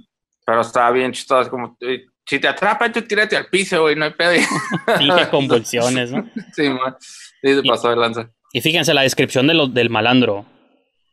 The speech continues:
Speaker 2: Bueno, de los malandros. Dice, "Dos sujetos de complexión delgada, altos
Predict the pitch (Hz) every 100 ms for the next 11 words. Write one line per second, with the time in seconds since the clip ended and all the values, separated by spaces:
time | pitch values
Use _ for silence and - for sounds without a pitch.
0 | _ _ 135 135 117 110 113 123 120 107
1 | 120 117 110 135 156 185 196 180 196 180
2 | - 135 127 120 - 135 165 143 127 165
3 | 233 - _ _ _ _ _ 139 160 165
4 | 220 - -